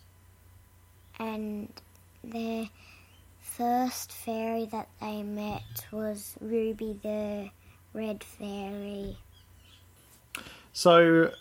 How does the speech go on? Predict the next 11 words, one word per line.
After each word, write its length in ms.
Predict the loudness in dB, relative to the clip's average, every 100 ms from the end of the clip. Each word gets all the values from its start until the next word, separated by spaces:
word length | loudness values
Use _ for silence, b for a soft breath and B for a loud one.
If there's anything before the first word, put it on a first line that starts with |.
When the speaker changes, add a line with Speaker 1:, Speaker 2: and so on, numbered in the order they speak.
| -20 -20 -20 0
Speaker 2:
today's 640 | 4 6 6 4 2 0 -6
show, 640 | -4 0 6 8 8 6 6
the 120 | 6
one 180 | 6 8
we're 120 | 8
going 260 | 8 6 4
to 100 | 2
do 160 | 2
today, 500 | 2 -2 0 2 2 0 -12 -10 0
is 120 | 2
about 440 | 6 6 4 0